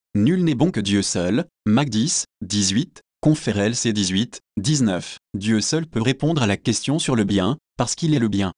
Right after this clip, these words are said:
En effet, s'interroger sur le bien signifie en dernier ressort se tourner vers Dieu, plénitude de la bonté. Jésus manifeste que la demande du jeune homme est en réalité une demande religieuse, et que la bonté, qui attire et en même temps engage l'homme, a sa source en Dieu, bien plus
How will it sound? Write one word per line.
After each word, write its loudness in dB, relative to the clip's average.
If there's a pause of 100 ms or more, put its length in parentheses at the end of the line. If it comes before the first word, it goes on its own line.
(100)
En 2
effet, 0 (200)
s'interroger 0
sur 0
le 2
bien 2
signifie 2
en 2
dernier 2
ressort -2
se -2
tourner 2
vers -2
Dieu, 0 (180)
plénitude 0
de 2
la 0
bonté. 0 (180)
Jésus 2
manifeste 0
que -2
la 0
demande 2
du 0
jeune 2
homme 2
est 0
en 2
réalité 0
une 2
demande 2
religieuse, 0 (180)
et 2
que -2
la 2
bonté, 0 (200)
qui 0
attire 0
et 0
en 2
même 2
temps -2
engage 0
l'homme, 2 (180)
a 0
sa -2
source -2
en 0
Dieu, 0 (200)
bien 0
plus -2